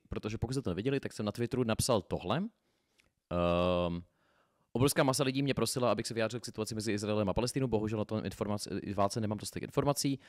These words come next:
Chci proto nabídnout prostor jiným lidem ovlivnit názory mých diváků a podporovat to na Hero Hero. Hledám jednu osobu, která podporuje Izrael, a jednoho člověka, který podporuje Palestinu.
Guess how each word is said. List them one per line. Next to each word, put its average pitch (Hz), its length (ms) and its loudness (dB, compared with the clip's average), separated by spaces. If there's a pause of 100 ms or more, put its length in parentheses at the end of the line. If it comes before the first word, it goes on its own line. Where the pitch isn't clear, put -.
(140)
Chci - 140 -2
proto 143 180 2
nabídnout 123 260 2
prostor 120 280 0
jiným 117 240 0
lidem 107 260 2
ovlivnit 104 460 -2
názory 107 280 0
mých 104 140 -2
diváků 92 580 0 (300)
a - 60 -2
podporovat 110 400 2
to 107 120 -6
na 92 80 -2
Hero 85 280 -2
Hero. 151 200 2
Hledám 117 220 2
jednu 107 160 0
osobu, 117 280 -2
která 98 180 -2
podporuje 85 300 -2
Izrael, 131 300 0
a 110 40 4
jednoho 107 200 2
člověka, 107 280 -4
který 101 120 -4
podporuje 95 300 -2
Palestinu. - 380 -2